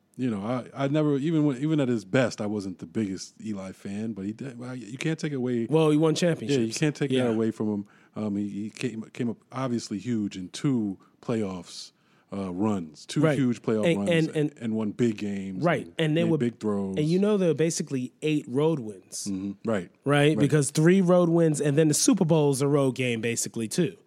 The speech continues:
Speaker 1: Right.
Speaker 2: <laughs> So
Speaker 1: All right. On that note, let's bring in Aaron Mathewson for, for Trip and Check.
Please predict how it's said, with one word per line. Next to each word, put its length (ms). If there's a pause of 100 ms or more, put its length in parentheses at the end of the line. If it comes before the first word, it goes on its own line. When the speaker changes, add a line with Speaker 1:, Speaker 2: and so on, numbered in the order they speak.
Speaker 1:
Right. 280
Speaker 2:
<laughs> 500
So 580 (760)
Speaker 1:
All 100
right. 220
On 120
that 180
note, 260
let's 140
bring 260
in 460 (580)
Aaron 380
Mathewson 680
for, 300
for 180
Trip 240
and 140
Check. 320